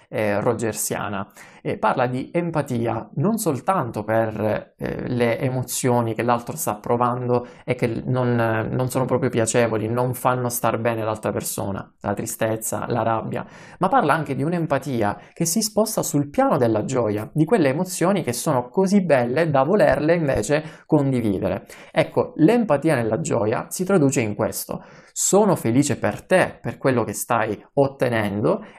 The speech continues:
e in questo modo, eh, la nostra felicità diventa ancora maggiore. È un accrescimento della gioia condivisa non solo a livello individuale ma a livello del gruppo, che se ci pensi è qualcosa di veramente lineare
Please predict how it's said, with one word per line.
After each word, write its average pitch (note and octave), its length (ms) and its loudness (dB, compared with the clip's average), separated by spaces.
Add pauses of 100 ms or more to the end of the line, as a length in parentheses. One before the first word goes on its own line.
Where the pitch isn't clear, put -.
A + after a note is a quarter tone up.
e D#3+ 140 4
in G3 160 2
questo D3+ 420 2
modo, A#2 500 0 (160)
eh, - 200 -4
la B2+ 140 2
nostra D#3+ 280 -2
felicità B2+ 580 -2
diventa A#2 640 -2
ancora C3+ 400 0
maggiore. - 680 -6 (160)
È G3+ 420 2
un D3+ 120 -2
accrescimento F3+ 800 0
della A#2+ 260 2
gioia D3+ 380 0
condivisa F3 680 2
non A#2+ 140 -2
solo G#3+ 160 2
a - 20 2
livello C#3 260 2
individuale D3 640 2 (200)
ma C#3 100 2
a C3+ 40 4
livello C#3 280 2
del A#2+ 160 -2
gruppo, - 380 2
che D#3 100 -4
se F#3+ 160 -2
ci G3+ 140 -2
pensi A#2+ 300 0
è - 40 -6
qualcosa B2+ 420 -2
di C3+ 100 2
veramente D3+ 420 2
lineare C#3 800 2